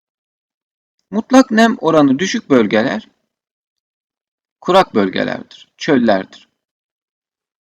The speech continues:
Dönenceler çevresinde görülmeleri. Doğru, buralar kurak. Deniz etkisinden uzak alanlar. Doğru. Bağıl nem oranının düşük olması. Bu da doğru. Zaten bağıl nem, mutlak nem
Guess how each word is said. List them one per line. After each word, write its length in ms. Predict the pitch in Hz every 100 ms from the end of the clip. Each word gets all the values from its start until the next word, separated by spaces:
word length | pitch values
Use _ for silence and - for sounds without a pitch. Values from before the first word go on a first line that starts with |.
| _ _ _ _ _ _
Dönenceler 560 | 214 262 262 240 233 247
çevresinde 600 | 233 214 208 - 208 208
görülmeleri. 720 | 190 185 165 156 135 110 95 - _ _ _ _ _ _ _ _ _ _ _ -
Doğru, 400 | 107 101 127 247 -
buralar 420 | 127 113 135 214 _
kurak. 420 | _ 131 92 - _ _ _ _ _ _ _ _ _ _ _ -
Deniz 220 | 196 247
etkisinden 560 | 247 - 202 - 202 190
uzak 300 | 151 156 131
alanlar. 580 | 107 98 104 190 214 _ _ _
Doğru. 360 | 135 104 98 160 220 _ _ _ _ _ _ _ _ -
Bağıl 200 | 196 240
nem 180 | 233 220
oranının 440 | 208 196 190 175
düşük 300 | 156 - 151
olması. 540 | 131 104 98 - 180 226 _
Bu 120 | 294 139
da 160 | 196
doğru. 320 | 104 107 131 220 -
Zaten 380 | 180 175 185 147
bağıl 200 | 156 156
nem, 180 | 147 143
mutlak 460 | 143 - 139 -
nem 220 | 131 127